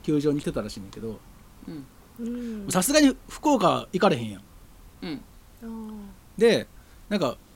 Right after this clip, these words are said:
Speaker 1: もう当時おじいちゃんが結構もう視力が落ちてたらしくって、なんかちゃんと見れなかったんだって。しかも昔のテレビってちっちゃいやん。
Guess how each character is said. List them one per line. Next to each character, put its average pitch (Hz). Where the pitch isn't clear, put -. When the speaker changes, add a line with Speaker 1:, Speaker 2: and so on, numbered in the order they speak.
Speaker 1:
も 190
う -
当 320
時 151
お 170
じ 415
い 339
ち -
ゃ 151
ん -
が 127
結 -
構 127
も 147
う -
視 262
力 226
が 120
落 143
ち -
て -
た 214
ら 127
し -
く -
っ 101
て、 113
な 156
ん 139
か 127
ち -
ゃ 285
ん 349
と 233
見 160
れ 220
な 349
か 370
っ -
た 170
ん 123
だ 117
っ 107
て。 131
し -
か 214
も 143
昔 202
の 233
テ 294
レ 294
ビ 214
っ -
て 123
ち -
っ 208
ち 392
ゃ -
い 135
や 110
ん。 -